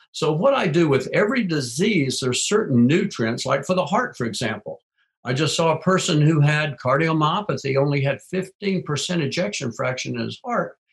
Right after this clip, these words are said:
It's now up to fifty percent. But he's taking a high dose co Q ten. He doesn't take a hundred milligrams.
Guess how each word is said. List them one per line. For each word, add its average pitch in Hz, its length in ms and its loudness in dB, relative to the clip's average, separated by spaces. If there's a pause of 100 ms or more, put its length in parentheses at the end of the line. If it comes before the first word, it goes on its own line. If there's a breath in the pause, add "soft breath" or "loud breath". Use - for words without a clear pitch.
(220)
It's 139 160 -6
now 208 220 2
up 202 120 2
to 180 60 4
fifty 208 380 2
percent. 202 560 -2 (420)
But 165 100 -2
he's 233 220 2
taking 208 280 0
a 170 100 0
high 190 240 0
dose 190 320 0
co 196 200 0
Q 170 280 -4
ten. 208 300 -2
He 170 80 2
doesn't 240 200 0
take 175 220 0
a 131 60 -4
hundred 127 260 -4
milligrams. 151 500 -4